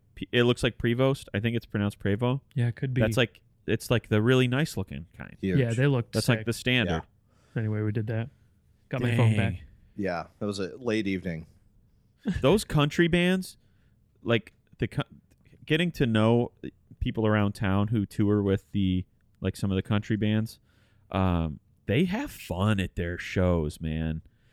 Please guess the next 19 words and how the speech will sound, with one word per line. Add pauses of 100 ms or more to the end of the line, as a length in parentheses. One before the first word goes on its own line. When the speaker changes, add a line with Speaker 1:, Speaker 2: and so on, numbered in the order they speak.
(160)
Speaker 1:
Like,
I
Speaker 2:
Yeah.
Speaker 1:
know
the,
uh,
the
guitarist (100)
and, (100)
um, (1160)
and
guitar
tech
for
Russell
Dickerson, (640)
Speaker 2:
Yeah.
Speaker 1:
and
they